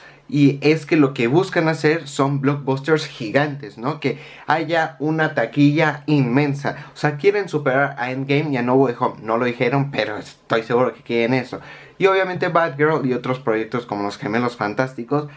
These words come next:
pues no iban a conseguir eso. Entonces, pues los mandaron a la ca-. El problema con esto es que, como hemos visto con Marvel, cuando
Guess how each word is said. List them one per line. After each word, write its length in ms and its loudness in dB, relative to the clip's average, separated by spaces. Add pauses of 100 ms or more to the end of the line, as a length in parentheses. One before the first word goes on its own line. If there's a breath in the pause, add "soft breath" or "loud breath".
(140)
pues 140 -2
no 100 6
iban 200 4
a 80 -2
conseguir 460 -2
eso. 300 2
Entonces, 480 2
pues 180 -2
los 220 -2
mandaron 540 0 (120 loud breath)
a 120 0
la 120 -2
ca-. 100 2
El 140 2
problema 540 2
con 160 0
esto 480 -2
es 280 2
que, 420 -2 (240)
como 240 0
hemos 220 4
visto 280 0
con 160 -2
Marvel, 300 0
cuando 520 -2